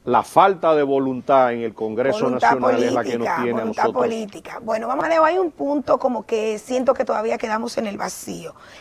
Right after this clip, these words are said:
Speaker 2: El código entonces es flexible para los menores, pero también para la responsabilidad, lo que es la parte de la responsabilidad de los padres, a juzgar por lo que tú habías dicho.
Speaker 1: Eh,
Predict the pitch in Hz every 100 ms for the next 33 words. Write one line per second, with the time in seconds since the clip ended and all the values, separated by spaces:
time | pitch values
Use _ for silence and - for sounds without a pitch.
0 | - 269 262 285 302 349 339 320 254 -
1 | 262 277 311 - 269 311 311 - - -
2 | 254 302 - - 233 233 - - 269 294
3 | - - 240 226 226 214 226 277 269 233
4 | - 214 233 269 269 233 220 202 214 190
5 | 147 - - - 247 - - - - 254
6 | 269 262 247 240 208 107 110 247 247 240
7 | - 147 - - - _ _ - _ -
8 | - 214 240 - 226 269 302 262 226 226
9 | 233 214 - 202 - - _ _ _ _
10 | _ _ _ 127 120 120 117 120